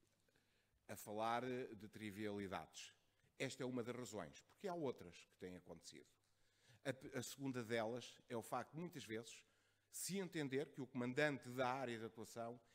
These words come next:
é mais importante a desempenhar outras funções dentro do sistema de or-, eh,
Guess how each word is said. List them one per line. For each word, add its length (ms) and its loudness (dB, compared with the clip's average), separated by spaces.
é 180 10
mais 440 2
importante 760 0
a 80 2
desempenhar 640 2
outras 300 2
funções 640 -4
dentro 440 2
do 120 -10
sistema 560 -2
de 80 -2
or-, 140 0
eh, 320 -8